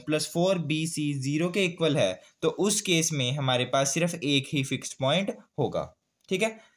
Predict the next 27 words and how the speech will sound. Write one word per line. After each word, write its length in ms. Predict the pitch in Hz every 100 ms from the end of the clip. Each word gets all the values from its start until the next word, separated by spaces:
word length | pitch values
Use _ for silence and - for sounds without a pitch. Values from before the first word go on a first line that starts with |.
| _ _ _ _
तो 160 | 214 220
सबसे 260 | 220 180 202
पहले 160 | 202
तो 140 | 196 214
हम 320 | 220 202 202
फिक्स्ड 320 | 202 180 -
पॉइंट 220 | 220 208 202
निकालते 380 | 196 180 175
हैं 60 | 180
फिर 100 | 180
इस 160 | 170 -
ट्रांसफॉर्मेशन 580 | 170 160 160 156 160 156
के 100 | 156
लिए, 200 | 151 156 165 _ _
तभी 200 | 139 139
तो 100 | 151
हम 140 | 185 165
दिखा 200 | 165 151
पाएंगे 280 | 156 165 196
ना 100 | 226
कि 120 | 226
वो 100 | 185
दो 260 | 147 147 156
है 100 | 151
या 100 | 147
एक 220 | 143 139
है, 200 | 147 139